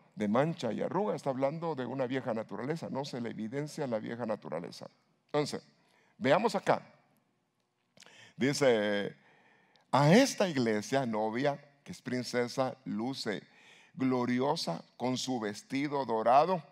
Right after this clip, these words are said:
pero vea qué calidad, "con sus hermosas vestiduras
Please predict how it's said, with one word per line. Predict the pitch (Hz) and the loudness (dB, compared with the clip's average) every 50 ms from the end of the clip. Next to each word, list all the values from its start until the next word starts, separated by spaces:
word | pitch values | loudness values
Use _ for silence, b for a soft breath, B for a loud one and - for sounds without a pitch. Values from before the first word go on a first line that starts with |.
| _ _ b b b b b b | _ _ b b b b b b
pero | - 143 127 110 101 110 | 2 2 4 2 0 0
vea | 123 135 123 | 2 2 2
qué | - 139 127 | 2 0 0
calidad, | - 110 101 101 101 113 135 143 131 - - B B B B B B B B B _ | 2 0 0 0 0 2 2 2 0 0 -6 B B B B B B B B B _
"con | - 131 127 120 110 | -2 0 0 0 -2
sus | - 117 107 - - | -4 -6 -4 -2 -2
hermosas | 107 113 107 117 127 143 156 156 - 151 139 139 - - | 0 0 2 2 2 2 2 0 0 -2 -4 -4 -4 -6
vestiduras | 107 104 - - - 107 107 95 135 156 170 - 165 156 147 - - | -6 -6 -6 -8 -8 -8 -6 -4 -2 -2 0 0 -2 -2 -2 -6 -12